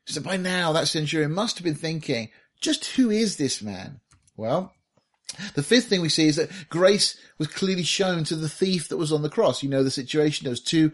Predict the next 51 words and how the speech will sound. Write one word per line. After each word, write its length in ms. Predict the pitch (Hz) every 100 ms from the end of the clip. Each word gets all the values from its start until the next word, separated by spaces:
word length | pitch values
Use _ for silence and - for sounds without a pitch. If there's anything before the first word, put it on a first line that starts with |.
| - - -
other 200 | 147 147
thieves 340 | 147 160 151 151
on 80 |
the, 80 | 143
or 140 | 123 120
two 160 | 156
other, 240 | 147 143 - -
uh, 120 | - 127
criminals 420 | 175 180 180 160
on 80 | 156
the 40 |
cross. 300 | 147 160 156
We're 80 | 135
told 160 | 139
they 60 | 139
were 80 | 131
thieves, 440 | - 151 151 139 - - -
uh, 180 | 135 135
being 260 | 131 156 156
crucified. 720 | 170 160 - - 151 151 147 - -
But 80 | 165
one 260 | 160 220 269
of 80 |
them 80 | 262
cries 360 | - 208 202 175
out 200 | 170 151
and 80 | 151
says, 180 | 165
"Jesus, 420 | 147 208 233 220 -
remember 460 | 196 180 202 202
me 160 | 170 151
when 160 | 143
you 100 | 151
come 280 | 151 156 143
to 100 | 135
your 100 | 139
kingdom." 540 | 131 139 139 117 95 104 _ _ _ -
Well, 260 | 113 139 151
there 120 | 175
can 100 | 175
be 60 | 220
very 160 | 208 202
little 180 | 175
doubt 300 | 151 156 139
that 80 | 147
the 80 | 147
centurion 500 | 170 156 175 170 165
had 80 | 165
already 320 | 170 165 170
mulled 420 | 160 160 170 175
over 480 | 165 175 160 131 120